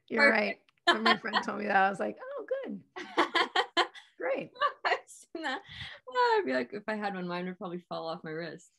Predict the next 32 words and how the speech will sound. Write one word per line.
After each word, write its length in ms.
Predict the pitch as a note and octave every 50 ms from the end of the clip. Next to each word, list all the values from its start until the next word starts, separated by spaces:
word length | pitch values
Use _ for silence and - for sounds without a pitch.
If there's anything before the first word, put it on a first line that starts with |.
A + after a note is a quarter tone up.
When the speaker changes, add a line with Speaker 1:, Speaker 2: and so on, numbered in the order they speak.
| _ _ _
Speaker 2:
Like, 260 | F3 E3 E3 E3+ - _
is 200 | F#3+ F#3+ F#3 F#3+
this 260 | F#3+ A3+ E4 G#3 - - - - - - -
Speaker 1:
<laughs> 260 | - _ _ _ _
Speaker 2:
good? 280 | G3 G3 G3 G3 G#3 A#3
Speaker 1:
Buzz 280 | C#4 B3+ B3+ B3 F#3+
right 200 | A#3+ B3 A#3 A#3
off. 400 | A3 G#3+ G3+ F#3 F#3 - - - _ -
You 100 | B3 G#3
just 180 | F3+ F#3+ - -
Speaker 2:
<laughs> 220 | - - _ _ _ _ _ _ -
Speaker 1:
Off 200 | C4 B3 - -
the 80 | C4
charts. 580 | G#3+ - C#4 G#3 G#3 F3+ E3+ E3 - - - -
Speaker 2:
Yeah, 220 | A3+ A#3 A3+ A3 A3
I'd 140 | A#3 A#3+
be 60 | A3+ A3
like, 160 | A3 G#3+ - -
"Is 180 | A#3+ B3 A#3
this 240 | E4 G4 G#4 G4+ G4+ _ _ _ -
girl 520 | G4+ G4+ G4 G4 F#4+ F#4 F4 E4+ F4 F4 F4 - - _ _
okay?" 440 | D4 C#4 C4+ C4+ C#4+ D4+ D#4+ E4 F4+ G4 G#4+ A4+ A#4+ - - - - _ _ _ _ _ _ _
<laughs> 200 | - B3 B3 A#3 - _ - _
What's 220 | - A#3+ A#3+ -
your 120 | C4+ C4+ A#3+
favorite 260 | B3 A3+ G#3+ G#3 G3
way 100 | G3+ G3
to 60 | F3 C#3
exercise? 520 | F3 F3 - F3+ - - - - F#3+ _ _ _ _ _ _ _ _ _ _ _ _ _ _ _ _ _ _ _ _ _ _ _ _ _ _ _ _ _ _ _ _ _ _ -
Speaker 1:
Oh, 200 | F3+ C4 E4+ D4
this 280 | F#3 F#3+ A#3+ - -
question, 400 | - _ - F4 F#4 F#4 - B4